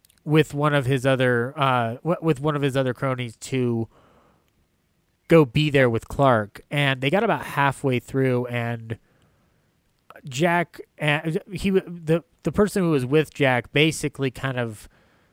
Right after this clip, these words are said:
assured him, like, you know, "There's not much you're gonna be able to do because Clark's already there. It might just create more confusion than there needs to be." And so they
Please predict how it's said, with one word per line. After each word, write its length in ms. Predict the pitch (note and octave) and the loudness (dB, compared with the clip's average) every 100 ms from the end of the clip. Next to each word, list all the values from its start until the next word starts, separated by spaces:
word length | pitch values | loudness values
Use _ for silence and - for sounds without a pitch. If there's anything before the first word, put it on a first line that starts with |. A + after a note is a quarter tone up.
| _ - | _ -4
assured 400 | C#3 - E3 D#3+ | -4 0 0 2
him, 100 | D3 | 0
like, 280 | C3+ B2+ A#2 | -2 -4 -4
you 60 | B2 | -6
know, 160 | A#2+ - _ - | -8 -10 _ -8
"There's 220 | C#3+ D3 | -6 -2
not 160 | G3+ F#3 | -4 0
much 240 | D3+ - | -2 -2
you're 80 | C3+ | -4
gonna 160 | C3+ | -4
be 160 | A#2+ A#2 | -2 -2
able 180 | A2 G2 | -2 -6
to 80 | F#2 | -8
do 440 | G#2 G2+ F2+ G2 _ _ _ _ _ _ - | -4 -6 -6 -18 _ _ _ _ _ _ -8
because 300 | C#3 D3 B2 | -2 -2 -2
Clark's 420 | - C#3+ D3+ - | 2 4 4 2
already 240 | C#3 B2+ | 0 0
there. 480 | A2 A2+ G#2+ G#2 G2+ _ _ _ _ _ _ _ _ | 0 0 2 0 -2 _ _ _ _ _ _ _ _
It 120 | - C3 | -6 2
might 220 | D3 D#3+ | 2 2
just 220 | D3+ - | -2 -4
create 360 | - C3+ C3 B2 | -2 0 0 2
more 180 | B2+ | 0
confusion 580 | A#2+ A#2+ - A#2 G#2+ A#2 | 0 -6 -6 -6 -4 -6
than 140 | A#2 G#2+ | -6 -6
there 120 | A2 | -6
needs 260 | A#2+ A#2+ - | -4 -6 -6
to 100 | A2 | -8
be." 160 | A2 | -6
And 140 | G#2+ - | -8 -4
so 140 | B2 | -2
they 340 | A2+ A2 G#2 | 0 0 -2